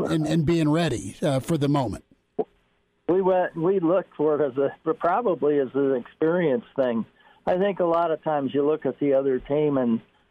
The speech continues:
Speaker 2: I think a couple of times we were probably, uh, we played Penn State one year, and they were, actually, when I, uh, we went into the game, I felt like they were at a disadvantage.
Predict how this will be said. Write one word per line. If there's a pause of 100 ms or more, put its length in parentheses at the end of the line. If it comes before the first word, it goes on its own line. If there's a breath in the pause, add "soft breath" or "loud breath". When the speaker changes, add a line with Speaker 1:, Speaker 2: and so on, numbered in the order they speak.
Speaker 2:
I
think
a
couple
of
times
we
were
probably,
uh,
we
played
Penn
State
one
year,
and
they
were, (480 soft breath)
actually,
when
I,
uh,
we
went
into
the
game,
I
felt
like
they
were
at
a
disadvantage.